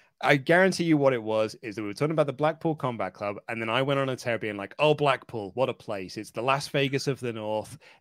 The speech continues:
and it's this, that, and the other." And I said, like, "If you ever come to the U K, I will take you to Blackpool."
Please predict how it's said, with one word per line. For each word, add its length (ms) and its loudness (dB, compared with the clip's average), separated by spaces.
and 320 -2
it's 260 -10
this, 200 -2
that, 140 -2
and 80 -10
the 80 -4
other." 360 -4
And 100 -10
I 60 -8
said, 160 -10
like, 140 -10
"If 60 -6
you 80 4
ever 100 4
come 160 0
to 60 -12
the 60 -12
U 120 -4
K, 180 0
I 120 -4
will 140 -4
take 240 -6
you 80 -6
to 60 -10
Blackpool." 640 -12